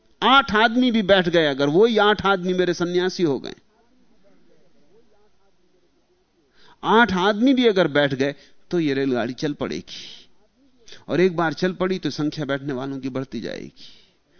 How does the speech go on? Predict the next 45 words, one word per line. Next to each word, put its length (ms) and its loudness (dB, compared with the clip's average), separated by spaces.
अब 100 -8
सारी 380 -6
दुनिया 260 -4
बैठ 200 -2
रही 100 -8
है, 80 -4
अब 60 -12
किसी 220 -8
को 120 -4
चिंता 320 -8
नहीं। 160 -16
अब 120 -8
कोई 160 0
पूछते 360 -2
ही 60 0
नहीं 180 0
कि 100 -2
रेलगाड़ी 440 0
रुकेगी 400 -2
कि 100 -4
नहीं 120 -2
रुकेगी, 640 -10
इसको 240 -6
रोकोगे 440 -4
कैसे, 380 -6
इसमें 220 -8
घोड़े 280 -2
कहां, 420 -6
बैल 240 -4
कहां, 260 -4
कौन 240 0
चला 300 0
रहा 180 0
है, 140 -10
इसके 260 -4
भीतर 260 0
कोई 160 -2
भूत 260 -2
प्रेत 280 -4
तो 80 0
नहीं 300 2
है, 80 -20
शैतान 480 -4
का 120 -4
हाथ 160 0